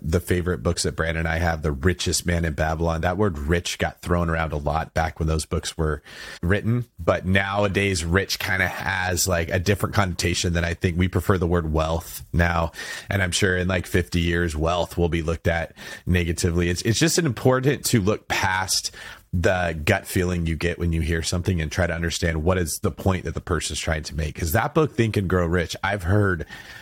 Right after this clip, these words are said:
so many massively, like, the Tony Robbins level success in the world all come back to saying how much that book affected them.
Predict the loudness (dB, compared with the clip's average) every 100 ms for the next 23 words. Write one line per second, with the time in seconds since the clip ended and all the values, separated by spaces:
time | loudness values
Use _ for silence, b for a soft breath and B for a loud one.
0 | B -2 2 4 4 4 2 2 2 0
1 | 2 2 2 0 -2 0 2 2 -2 -2
2 | 2 4 4 2 0 -2 -2 -2 0 0
3 | 0 0 -2 B B 0 2 2 0 -2
4 | 0 2 2 2 0 2 2 2 0 0
5 | 2 0 0 0 0 0 0 0 -2 -2
6 | -4 -4 -6 -4 -6 -4 -6 -6